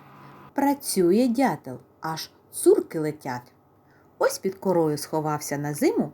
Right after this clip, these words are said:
жучок, шкідничок. Улітку буде цей жук дереву шкодити. Дятел колопнув кору, зирк, жучок, схопив жука і проковтнув.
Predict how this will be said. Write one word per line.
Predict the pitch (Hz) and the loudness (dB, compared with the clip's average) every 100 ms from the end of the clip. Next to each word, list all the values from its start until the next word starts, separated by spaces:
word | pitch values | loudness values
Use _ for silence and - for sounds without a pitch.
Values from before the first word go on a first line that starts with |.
| - | -10
жучок, | 196 330 - 311 311 - _ | -4 -4 0 0 0 -8 _
шкідничок. | - 277 233 494 - 240 240 - _ _ | -8 -4 -4 -4 -4 -4 -4 -14 _ _
Улітку | 247 226 196 - - | 4 6 6 0 -6
буде | 175 170 175 | -4 -2 0
цей | 170 175 170 | -2 0 0
жук | 269 403 - _ - 381 | 0 -4 -6 _ -8 2
дереву | 320 285 302 320 311 285 | 6 6 6 4 2 0
шкодити. | - - 202 151 143 139 - _ | -6 -4 -2 -2 -6 -10 -14 _
Дятел | 202 151 165 165 285 165 143 - _ _ | -16 -6 -2 0 0 -4 -12 -14 _ _
колопнув | - 180 180 - 294 605 | 0 4 4 4 2 2
кору, | - 415 254 147 - _ _ - | 4 6 6 2 -4 _ _ -8
зирк, | 196 480 - - _ - | 2 2 2 -20 _ -10
жучок, | 403 587 294 277 - _ _ - | -8 -4 -2 -2 -4 _ _ -16
схопив | - 190 180 - 294 453 | -4 0 0 4 4 6
жука | 381 392 392 381 381 _ _ | 4 0 0 -6 -6 _ _
і | 302 - _ | -4 -4 _
проковтнув. | 269 269 151 - - 151 151 | -4 -4 -6 -10 -8 -6 -6